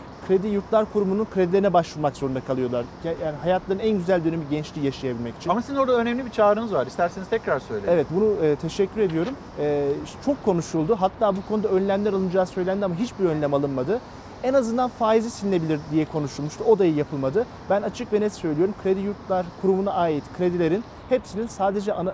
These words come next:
Speaker 1: faizi değil, ana parası da silinmeli. Gençlere sıfırdan bir, e, fırsat tanınmalı. Bu popülist bir istek değil. E, diğer türlü yeni nesli, e, yeni bir hayata, yeni bir kalkınma hamlesine motive edememiş olacağız. Bunun dışında satın alma gücüyle ilgili de şunu söylemek istiyorum.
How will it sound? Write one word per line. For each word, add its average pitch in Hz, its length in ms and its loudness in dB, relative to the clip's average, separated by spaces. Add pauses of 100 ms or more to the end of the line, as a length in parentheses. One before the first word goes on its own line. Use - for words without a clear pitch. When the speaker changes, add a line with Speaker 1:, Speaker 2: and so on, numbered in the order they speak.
(160)
Speaker 1:
faizi 175 320 2
değil, 233 180 -2
ana 202 180 0
parası 147 380 -2
da 139 120 0 (200)
silinmeli. 208 580 0
Gençlere 190 400 0
sıfırdan 202 580 0 (380)
bir, 190 120 0
e, 156 440 2
fırsat 190 460 -2
tanınmalı. 180 380 -2
Bu 277 80 -4 (100)
popülist 220 400 -4
bir 185 60 -4
istek 185 380 -2
değil. 208 180 -2 (400)
E, 147 200 0
diğer 202 240 2
türlü 196 300 -2
yeni 190 280 2
nesli, 220 380 -4 (300)
e, 147 60 2
yeni 160 400 2
bir 196 100 2
hayata, 170 420 0
yeni 190 180 2
bir 196 60 -2
kalkınma 180 460 -2
hamlesine 165 380 -4 (100)
motive 180 280 0
edememiş 180 400 2
olacağız. 117 420 -6 (640)
Bunun 277 240 2
dışında 214 340 -2
satın 202 300 -4
alma 220 300 0
gücüyle 175 380 0
ilgili 147 260 2
de 143 80 0
şunu 208 200 -6
söylemek 143 400 -2
istiyorum. 165 340 -4